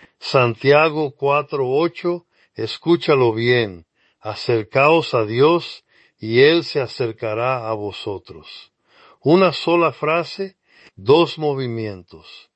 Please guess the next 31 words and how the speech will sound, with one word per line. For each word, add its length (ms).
Y 180
en 200
medio 440
de 200
esos 400
dos 320
movimientos, 1040
la 240
vida 420
entera 640
del 200
creyente. 840
Lo 180
que 180
más 480
me 180
detiene 800
en 240
este 360
versículo 960
es 300
su 240
estructura. 1040
Hay 220
un 240
primer 560
paso, 600
y 200
ese 300
primer 540
paso 560